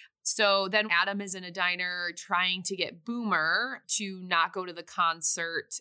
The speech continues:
so that he can have his ticket. And he's like, "What's in it for me? What's in it for me?" And he's like, "Well, I'll get you to go on a date with my sister and it has to end in a kiss." And he's, like, shook on it. And so he got his ticket 'cause he's like, "I'm gonna be able to go to the concert." And Boomer had, like, taken the ticket back since he couldn't go anymore.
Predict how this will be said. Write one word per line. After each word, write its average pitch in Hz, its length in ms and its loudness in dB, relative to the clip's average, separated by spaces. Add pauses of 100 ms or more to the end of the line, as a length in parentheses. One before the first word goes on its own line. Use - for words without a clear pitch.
so - 160 0
that 185 160 2
he 190 160 -8
can 190 140 -10
have 156 180 0
his - 240 0
ticket. 247 560 2
And 196 80 -6
he's 170 140 -4
like, 160 120 -8
"What's 165 200 -2
in 151 100 -6
it - 80 -10
for 175 140 -12
me? 226 120 -6
What's 208 140 -10
in 165 80 -12
it - 100 -16
for 180 80 -12
me?" 269 480 0 (440)
And 185 680 0 (140)
he's 196 300 0
like, 185 180 0
"Well, 196 120 6
I'll 190 80 2
get 190 160 0
you 202 280 -10
to 180 320 2
go 190 120 -2
on 180 120 2
a 175 60 -10
date 165 200 0
with 175 140 -10
my 170 80 -2
sister 170 540 0
and 175 280 0
it 151 100 -2
has 170 200 0
to - 160 -8
end 165 100 -6
in 156 140 -10
a 151 80 -12
kiss." - 380 -4
And 180 100 -10
he's, 160 180 -4
like, 165 160 -2
shook 160 240 -4
on 139 140 -4
it. - 100 -10
And 156 120 -14
so 151 160 2
he 156 100 -10
got 143 220 -2
his - 160 -2
ticket - 400 -4
'cause 165 100 -10
he's 160 160 -2
like, 147 220 -2
"I'm 190 120 2
gonna 170 200 0
be 160 100 -4
able 156 160 -10
to 151 100 -10
go 151 140 -8
to 135 60 -8
the 143 100 -14
concert." - 500 -4
And 160 120 -10
Boomer 156 220 -12
had, 147 120 -10
like, 143 140 -4
taken 147 320 -16
the 117 80 -8
ticket - 400 -18
back - 360 0
since 156 220 0
he 170 100 -12
couldn't 151 260 -10
go 143 140 0
anymore. 135 440 -6